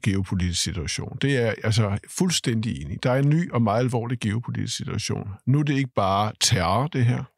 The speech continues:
Det er ikke en terrortrussel. Det er store institutioner i Mellemøsten. Det er lande i Mellemøsten. Det er heller ikke bare dem. Nu er det også Rusland, og det er også Kina,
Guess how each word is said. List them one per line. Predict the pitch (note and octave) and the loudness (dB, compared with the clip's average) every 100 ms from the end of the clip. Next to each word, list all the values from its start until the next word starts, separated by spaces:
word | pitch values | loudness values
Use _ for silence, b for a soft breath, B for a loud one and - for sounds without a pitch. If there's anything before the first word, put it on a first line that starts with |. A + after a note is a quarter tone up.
| _ _ _ | _ _ _
Det | A#2+ | 0
er | A#2 | 0
ikke | C3 | 2
en | A#2+ | 2
terrortrussel. | G#2 G2 C#3 C#3 C3 B2+ C#3 B B B B - | 2 0 -2 -2 -2 -2 -4 B B B B -2
Det | C#3 C3 A2 | 0 2 2
er | G2 | 2
store | - C#3+ D3+ C3+ | 2 0 0 0
institutioner | A#2 - G#2+ G#2+ D3+ D3 - | -2 -2 -2 0 0 -2 0
i | A2 | 0
Mellemøsten. | A2+ C#3 D#3+ C3+ C3+ | 2 0 0 -2 -2
Det | B2 G2+ | 0 0
er | |
lande | F#2+ G2+ C3+ F#3 | 2 2 2 2
i | |
Mellemøsten. | D3 A#2+ C3+ B2+ B2 D3 C3 - | 2 2 2 0 0 -2 -4 -2
Det | D3 | 2
er | |
heller | C3 F#3+ | 2 2
ikke | D3 A#2+ | 0 0
bare | G2+ F2+ B2+ | 0 0 0
dem. | D3 F#3 _ b b | -2 -2 _ b b
Nu | D3 | 4
er | |
det | D3+ | 4
også | A2+ A#2+ C#3 | 2 0 0
Rusland, | C3+ - D3 _ - | -2 0 -4 _ -2
og | A2+ | 0
det | |
er | A2+ | 2
også | A2+ - | 0 2
Kina, | C#3+ D3 E3 | 2 2 2